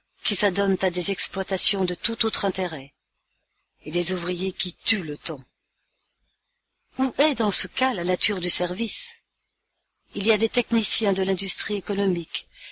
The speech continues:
qui n'ont jamais rempli intégralement l'obligation qui était leur et qui profitent de lois magnanimes, à la manière de mouches venimeuses dans le pain sacré,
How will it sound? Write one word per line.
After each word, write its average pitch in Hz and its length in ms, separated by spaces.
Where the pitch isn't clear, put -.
qui 233 120
n'ont 226 140
jamais 233 280
rempli 220 460
intégralement 196 640
l'obligation 185 760
qui - 140
était 175 260
leur 175 480
et - 80
qui 220 140
profitent 208 500
de 185 120
lois 185 260
magnanimes, 185 720
à 208 100
la 214 80
manière 220 440
de 196 100
mouches 214 400
venimeuses 208 760
dans 170 100
le 170 120
pain 185 180
sacré, 160 440